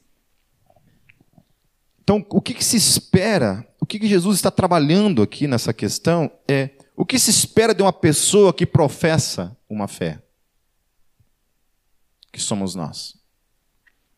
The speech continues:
Aí entra essa questão da praxis do am-, do amor. Porque Jesus está ensinando aqui dois aspectos.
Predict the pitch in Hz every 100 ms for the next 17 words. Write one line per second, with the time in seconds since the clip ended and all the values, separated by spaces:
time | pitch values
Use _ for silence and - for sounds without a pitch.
0 | - 120 165 151 143 139 131 - - 131
1 | 123 - - 82 - - 82 85 82 -
2 | - 90 82 69 73 139 _ _ _ _
3 | _ _ _ _ _ _ - _ _ _
4 | _ 156 - 202 190 240 226 220 196 185
5 | 190 202 185 196 202 214 247 202 - 120
6 | 92 - 104 -